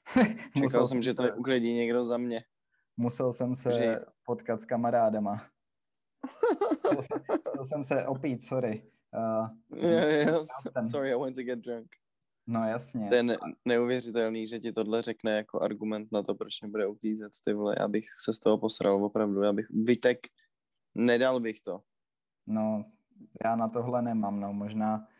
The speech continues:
Speaker 1: eh, bych, eh, tohle měl taky změnit a, eh,
Speaker 2: No a
Speaker 1: vyřvat
Speaker 2: není
Speaker 1: se
Speaker 2: mezi
Speaker 1: sám.
Speaker 2: váma, není ve-, není mezi váma sexuální napětí?
Speaker 1: <laughs>
Speaker 2: <laughs>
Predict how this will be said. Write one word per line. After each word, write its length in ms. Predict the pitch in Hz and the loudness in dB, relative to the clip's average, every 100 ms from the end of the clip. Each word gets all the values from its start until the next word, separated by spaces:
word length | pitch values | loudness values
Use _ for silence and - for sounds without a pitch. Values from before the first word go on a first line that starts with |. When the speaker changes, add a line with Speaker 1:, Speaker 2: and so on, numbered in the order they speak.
| _ _ | _ _
Speaker 1:
eh, 480 | 104 107 107 107 101 | -6 -4 -2 -2 -4
bych, 440 | 101 110 110 - 110 | -4 -6 -8 -12 -8
eh, 380 | 107 104 101 98 | -6 -4 -6 -6
tohle 280 | 110 113 110 | -8 -4 -2
měl 260 | 110 107 | -2 -2
taky 300 | 107 107 117 | -4 -6 -4
změnit 640 | 110 113 110 110 117 113 104 | -2 0 2 2 0 -4 -4
a, 180 | 104 101 - _ _ - | -6 -6 -14 _ _ -16
eh, 60 | 104 | -4
Speaker 2:
No 240 | 131 117 | 2 4
a 140 | 135 127 - _ _ 107 | 4 2 -4 _ _ -8
Speaker 1:
vyřvat 340 | 110 120 110 | -6 -4 -4
Speaker 2:
není 100 | 120 | -4
Speaker 1:
se 80 | 127 | -4
Speaker 2:
mezi 100 | 123 | -4
Speaker 1:
sám. 140 | 117 113 | -2 0
Speaker 2:
váma, 380 | 120 127 123 - | 0 0 -2 -4
není 240 | 113 120 120 | -6 -6 -4
ve-, 140 | 120 107 | -4 -4
není 220 | 117 120 | -6 -4
mezi 220 | 120 120 | -4 -4
váma 240 | 117 117 127 | -2 -2 -4
sexuální 520 | 123 110 117 117 120 | -8 -4 -2 -2 -4
napětí? 540 | 113 - 113 - 123 - - | -8 -8 -10 -10 -20 -20 -10
Speaker 1:
<laughs> 1400 | - - - - - - - - - 233 - - - - | -8 -8 -10 -14 -16 -2 -2 0 2 0 0 -2 -4 -2
Speaker 2:
<laughs> 1000 | - 156 - - - 170 - - - | 0 0 0 -2 0 2 2 2 0